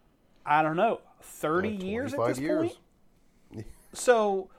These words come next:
Speaker 1: why is this so poorly fucking optimized?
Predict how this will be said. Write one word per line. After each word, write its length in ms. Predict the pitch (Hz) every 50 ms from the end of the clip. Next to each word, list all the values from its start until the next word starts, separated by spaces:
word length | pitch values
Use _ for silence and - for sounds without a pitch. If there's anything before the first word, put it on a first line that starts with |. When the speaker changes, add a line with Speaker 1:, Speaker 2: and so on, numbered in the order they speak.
| - -
Speaker 1:
why 320 | - 160 160 196 226 311 311
is 180 | 311 285 -
this 120 | - 294 -
so 280 | - - 294 240 190 - 180 - _
poorly 480 | - - - 220 240 247 240 233 233 -
fucking 360 | - - 233 - - 196 185
optimized? 760 | - 185 226 - - 131 120 - - - - - - -